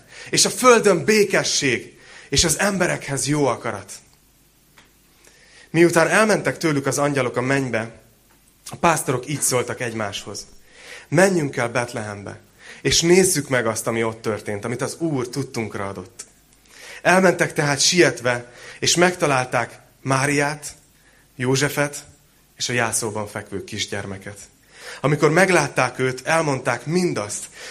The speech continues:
amit erről a kisgyermekről az angyalok hirdettek. És mindenki, aki hallotta, elcsodálkozott azon, amit a pásztorok mondtak nekik. Mária pedig mindezeket a beszédeket megjegyezte, és a szívében forgatta.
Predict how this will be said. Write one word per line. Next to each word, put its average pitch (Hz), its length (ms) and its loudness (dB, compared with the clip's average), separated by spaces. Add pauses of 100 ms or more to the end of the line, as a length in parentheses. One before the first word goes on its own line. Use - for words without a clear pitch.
(100)
amit 139 260 -2
erről 156 200 2
a 123 80 -2
kisgyermekről 117 680 -2
az 113 140 -4
angyalok 117 400 -6
hirdettek. 104 640 -10 (520)
És - 200 2
mindenki, 147 800 0 (160)
aki 120 220 -4
hallotta, 135 760 2 (260)
elcsodálkozott 139 880 0
azon, 120 400 -6 (120)
amit 127 200 -6
a 127 60 -4
pásztorok 127 520 -4
mondtak 110 360 -8
nekik. 107 340 -12 (680)
Mária 180 440 6
pedig 160 240 0
mindezeket 151 560 -2
a 135 60 -6
beszédeket 127 600 -6
megjegyezte, 101 720 -8 (960)
és - 120 -4
a 143 40 -2
szívében 120 540 -2
forgatta. 92 720 -12